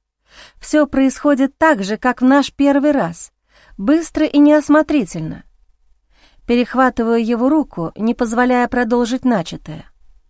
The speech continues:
«Нужно остановиться», хрипло выдыхаю, сопротивляясь сказанному. «Ты же не хочешь этого»,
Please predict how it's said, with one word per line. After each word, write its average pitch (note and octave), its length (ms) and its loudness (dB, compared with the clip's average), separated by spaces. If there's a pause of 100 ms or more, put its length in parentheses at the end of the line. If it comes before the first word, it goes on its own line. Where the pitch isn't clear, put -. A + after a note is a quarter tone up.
(720)
«Нужно C4 680 2
остановиться», B3+ 1080 -4 (800)
хрипло F#3+ 480 -6
выдыхаю, G3 560 -2
сопротивляясь G#3+ 720 -6
сказанному. D#3 680 -10 (1000)
«Ты A#3 160 -2
же C4 140 0
не C#4+ 120 4
хочешь - 540 -8
этого», C#3 500 -8